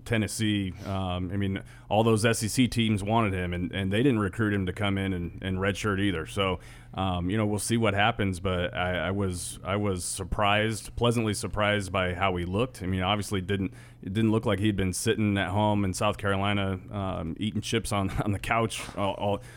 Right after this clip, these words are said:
all day, every day. I mean, it looked like he'd been, uh, you know, putting some work in. So,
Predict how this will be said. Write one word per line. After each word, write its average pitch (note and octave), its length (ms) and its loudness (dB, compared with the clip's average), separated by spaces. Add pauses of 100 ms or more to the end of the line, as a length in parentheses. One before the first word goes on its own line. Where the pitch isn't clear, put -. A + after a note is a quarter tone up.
all G#2+ 160 6
day, G2+ 220 6
every G2 180 2
day. G2 200 4
I F#2+ 40 6
mean, F#2+ 160 2
it - 20 0
looked G#2+ 180 0
like G2+ 120 2
he'd G#2 200 2
been, G2 280 0 (300)
uh, F#2 420 -4
you G2 100 -4
know, F#2+ 220 -2 (480)
putting G#2+ 220 2
some G2+ 240 0
work A2+ 200 0
in. F2 220 0
So, F#2 340 0